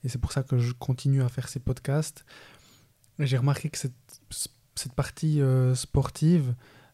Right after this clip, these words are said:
euh, me nourrit aussi d'une manière différente. Et l'entreprise aujourd'hui, c'est, en fait, c'est, c'est l'entrepr-, c'est l'entreprise que, que mon, que mon père a créée en deux mille neuf et, hum, que, que je vais, mais parce que je veux aujourd'hui,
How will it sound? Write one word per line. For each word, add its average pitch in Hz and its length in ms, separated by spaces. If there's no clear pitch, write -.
euh, 120 220
me 127 160
nourrit 143 300
aussi 151 340
d'une 131 120
manière 123 260
différente. 127 500
Et 127 240
l'entreprise 139 640
aujourd'hui, 131 460
c'est, 139 260
en 143 80
fait, 147 180
c'est, 139 200
c'est 139 100
l'entrepr-, 135 380
c'est - 140
l'entreprise 139 460
que, 123 520
que 131 80
mon, 127 180
que 131 140
mon 123 140
père 139 200
a 131 80
créée 147 240
en 135 80
deux 127 120
mille 131 180
neuf 143 360
et, 127 260
hum, 117 880
que, 117 280
que 123 200
je 113 120
vais, 131 380
mais 139 60
parce 117 240
que 127 260
je 120 140
veux 139 260
aujourd'hui, 123 420